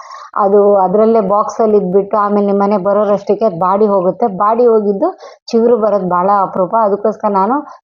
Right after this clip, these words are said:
ಮೆಚೂರ್ಡ್ ಪ್ಲಾಂಟೇನೆ ಪಂ-, ಕ-, ಕಳಿಸ್ತೀನಿ ನಿಮ್ಗೆಲ್ಲರಿಗೂ. ಓಕೆನಾ? ನೋಡಿ, ಇವೆಲ್ಲದೂ ಕಟಿಂಗ್ಸ್ ನೆಟ್ಟಿದ್ದೆ. ಇವೆಲ್ಲ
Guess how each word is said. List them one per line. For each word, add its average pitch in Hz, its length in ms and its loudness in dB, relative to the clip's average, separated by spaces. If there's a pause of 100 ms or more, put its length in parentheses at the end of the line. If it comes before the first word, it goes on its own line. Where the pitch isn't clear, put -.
ಮೆಚೂರ್ಡ್ 226 460 -2
ಪ್ಲಾಂಟೇನೆ 196 460 -2
ಪಂ-, 185 400 -4
ಕ-, 196 240 0
ಕಳಿಸ್ತೀನಿ 196 460 -2
ನಿಮ್ಗೆಲ್ಲರಿಗೂ. 190 840 0 (340)
ಓಕೆನಾ? 220 360 -2
ನೋಡಿ, 202 280 0
ಇವೆಲ್ಲದೂ 214 580 2
ಕಟಿಂಗ್ಸ್ 220 500 -2
ನೆಟ್ಟಿದ್ದೆ. 190 400 -2
ಇವೆಲ್ಲ 180 340 0